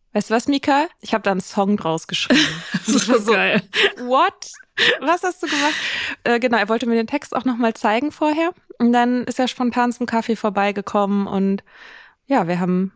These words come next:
Speaker 1: bisschen über das Thema geredet und dann, ähm, ein, zwei Tage später war der Song fertig. Der hat, macht grad so eine Challenge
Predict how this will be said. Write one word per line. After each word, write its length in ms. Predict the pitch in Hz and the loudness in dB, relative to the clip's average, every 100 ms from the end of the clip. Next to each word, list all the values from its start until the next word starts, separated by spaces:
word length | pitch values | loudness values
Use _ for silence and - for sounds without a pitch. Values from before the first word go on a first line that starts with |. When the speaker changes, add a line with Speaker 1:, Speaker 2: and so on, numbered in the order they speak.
| _ - | _ -8
Speaker 1:
bisschen 280 | 190 202 | -4 -2
über 180 | 185 190 | 0 2
das 200 | 180 180 | 0 -2
Thema 320 | - 208 240 | -2 0 2
geredet 540 | 240 233 240 254 277 - | 0 0 0 0 -2 -4
und 460 | 226 214 220 220 - - _ _ _ _ _ _ | -2 2 2 2 -2 -14 _ _ _ _ _ _
dann, 320 | 202 202 240 | 0 2 0
ähm, 600 | 220 214 214 214 214 214 220 | 2 2 2 2 2 0 -2
ein, 180 | 202 214 | 0 0
zwei 160 | - 226 | 0 0
Tage 200 | 226 214 | 0 -2
später 320 | - 233 269 | 0 0 2
war 80 | 233 | 2
der 120 | 226 | 0
Song 280 | - 208 208 | 0 0 0
fertig. 720 | - 185 190 277 349 - - - _ _ _ _ | 0 -2 -2 -2 -4 -6 -14 -20 _ _ _ _
Der 120 | 196 | 0
hat, 140 | 202 - | 2 2
macht 200 | 202 208 | -2 -2
grad 160 | - 214 | -2 -2
so 80 | 202 | 0
eine 140 | 196 | 0
Challenge 440 | 185 214 208 190 | 0 0 2 2